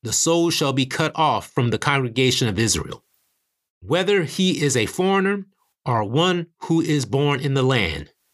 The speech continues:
you shall eat nothing leavened. In all your habitations you shall eat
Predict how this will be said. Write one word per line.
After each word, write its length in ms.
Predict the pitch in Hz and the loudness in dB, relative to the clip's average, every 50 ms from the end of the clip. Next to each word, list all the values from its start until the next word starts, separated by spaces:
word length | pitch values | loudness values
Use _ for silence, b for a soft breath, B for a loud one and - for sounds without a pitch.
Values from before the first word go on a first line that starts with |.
| _ _ _ _ - | _ _ _ _ -2
you 160 | 120 156 180 | 0 0 2
shall 300 | - - - 139 113 - | 2 2 2 0 0 0
eat 260 | - 156 143 139 - - | 0 0 0 0 -2 -4
nothing 520 | 120 123 147 170 170 170 180 165 160 147 | -2 0 2 2 2 2 0 0 2 2
leavened. 460 | 147 143 139 98 90 85 - 67 - - _ _ _ _ _ _ _ - | 2 2 2 0 -2 -6 -8 -10 -12 -16 _ _ _ _ _ _ _ -2
In 160 | - - - | -2 -2 -2
all 240 | - 135 147 170 175 | -2 -2 0 0 0
your 180 | 170 160 160 120 | 0 0 0 0
habitations 920 | 160 151 151 160 156 - - 165 170 180 - - - 107 107 98 - - | 0 0 0 0 -2 0 0 0 2 2 0 0 0 -2 -2 -4 -4 -2
you 120 | 143 165 147 | 0 0 2
shall 320 | - - 147 131 120 - - | 2 2 2 2 0 0 0
eat 220 | 156 151 151 - | 0 2 2 0